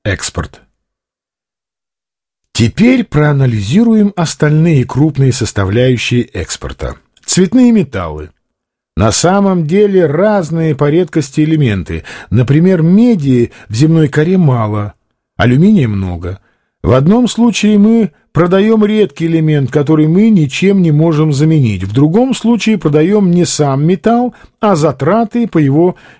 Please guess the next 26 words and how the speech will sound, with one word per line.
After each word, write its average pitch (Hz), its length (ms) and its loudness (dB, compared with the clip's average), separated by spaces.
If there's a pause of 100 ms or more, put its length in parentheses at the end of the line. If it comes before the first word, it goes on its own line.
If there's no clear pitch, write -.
извлечению. 135 720 -2 (840)
Что 127 200 0
касается 147 540 0
относительно 135 720 0
редких 143 440 -2
металлов, 139 600 -2 (460)
то 165 160 2
каковы 160 520 0
у 214 120 2
нас 208 280 -2
вообще 117 560 -4
их 156 320 -2
запасы? 127 680 -4 (520)
Каюсь, 202 720 0 (320)
мне 165 460 4
не 233 160 2
удалось 196 520 0
сделать 131 400 -2
подборку 202 800 -2 (320)
по 165 120 2
разведанным 160 720 0
запасам 139 640 -2
более 135 340 0
подробную, 175 600 0
чем 117 260 -4
та, 233 300 -2